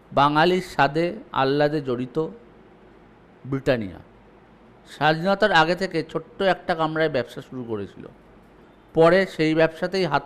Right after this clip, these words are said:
পাকান ইংরেজ ব্যবসায়ী। এক কামরার ব্যবসা থেকে লিমিটেডের পথে উত্তরণ, তারপর মুম্বাইতে নতুন ব্রাঞ্চ। তখন দেশ স্বাধীনতার মুখ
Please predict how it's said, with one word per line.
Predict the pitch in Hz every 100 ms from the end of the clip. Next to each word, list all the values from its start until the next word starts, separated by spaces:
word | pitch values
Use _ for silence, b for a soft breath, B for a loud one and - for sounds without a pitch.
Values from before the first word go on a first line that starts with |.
| -
পাকান | 165 156 139
ইংরেজ | 127 127 135
ব্যবসায়ী। | 117 98 - - - - - - - - - -
এক | - 156 -
কামরার | 190 196 196
ব্যবসা | 165 143 -
থেকে | 185 170 147 135 - - - - - - -
লিমিটেডের | 151 175 175 180 196
পথে | 170 143 147
উত্তরণ, | 131 - 104 98 - - - - - - - - - - - - - -
তারপর | 151 160 160 185
মুম্বাইতে | 165 160 160 170 175
নতুন | 165 139 147 135
ব্রাঞ্চ। | 107 95 58 - - - - - - - -
তখন | 160 196 190
দেশ | 160 165
স্বাধীনতার | - 147 151 160 175
মুখ | 156